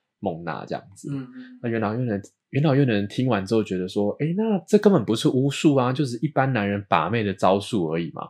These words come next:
Speaker 2: 嗯。
Speaker 1: 所以最后他们就判了奥赛罗是无罪的。
Speaker 2: 所以他被判了无罪。
Speaker 1: 对，他被判了无罪。
Speaker 2: 嗯。
Speaker 1: 那判了无罪之后，我们第二个 agenda 就更简单了嘛，你要带兵去土耳其打仗，当然好啊。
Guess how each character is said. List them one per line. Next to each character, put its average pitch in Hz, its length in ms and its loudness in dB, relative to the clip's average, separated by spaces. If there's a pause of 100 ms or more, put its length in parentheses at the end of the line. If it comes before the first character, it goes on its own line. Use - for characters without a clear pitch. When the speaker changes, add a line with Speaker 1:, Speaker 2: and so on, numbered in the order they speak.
(120)
Speaker 2:
嗯。 143 260 -8
Speaker 1:
所 131 140 0
以 113 40 0
最 120 120 0
后 117 120 4
他 113 100 -4
们 101 160 -4
就 92 400 0 (1000)
判 147 180 4
了 113 60 2
奥 117 160 6
赛 113 140 0
罗 98 140 2
是 120 140 0
无 90 180 -4
罪 104 300 6
的。 - 240 -12
Speaker 2:
所 226 180 2
以 202 60 6
他 185 180 2
被 202 220 0
判 196 200 -2
了 147 120 0
无 117 140 -12
罪。 - 260 -4 (760)
Speaker 1:
对， 127 160 4
他 135 120 2
被 131 80 4
判 131 120 -2
了 110 80 2
无 87 200 -2
罪。 - 320 0
Speaker 2:
嗯。 147 280 -6
Speaker 1:
那 120 80 -10
判 190 140 2
了 151 80 4
无 123 80 4
罪 143 160 8
之 127 80 4
后， 139 80 8
我 117 60 4
们 98 200 -4
第 139 140 6
二 135 60 8
个 95 180 6
agenda 104 320 2
就 98 300 4
更 101 180 0
简 80 220 -10
单 80 120 -4
了 80 80 -6
嘛， 69 220 -10
你 90 60 -12
要 98 100 -4
带 107 180 2
兵 98 120 0
去 101 100 -2
土 98 160 -2
耳 80 80 -2
其 - 140 -12
打 - 180 -6
仗， 82 260 -8
当 92 120 -6
然 85 120 -8
好 - 280 -4
啊。 82 180 -4